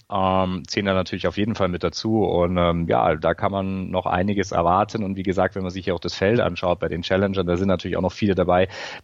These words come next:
die irgendwo so in den Top zweihundert mit dabei sind.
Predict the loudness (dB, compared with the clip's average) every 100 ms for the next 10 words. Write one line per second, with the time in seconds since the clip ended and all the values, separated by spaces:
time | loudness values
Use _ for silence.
0 | _ -2 0 2 4 4 4 2 0 0
1 | -2 -2 0 2 2 4 2 2 -4 -6
2 | -4 0 4 4 2 0 0